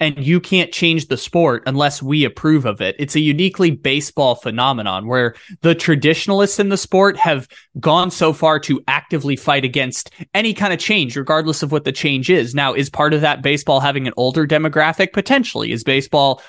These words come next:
a whiter sport than, say, basketball or ba-, or football? Potentially. Is it that baseball leans more conservative? It's also true, but baseball is the only sport that has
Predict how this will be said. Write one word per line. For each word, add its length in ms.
a 80
whiter 380
sport 440
than, 120
say, 200
basketball 680
or 120
ba-, 260
or 140
football? 580
Potentially. 720
Is 160
it 120
that 180
baseball 460
leans 300
more 140
conservative? 840
It's 180
also 360
true, 260
but 200
baseball 360
is 80
the 80
only 240
sport 400
that 140
has 400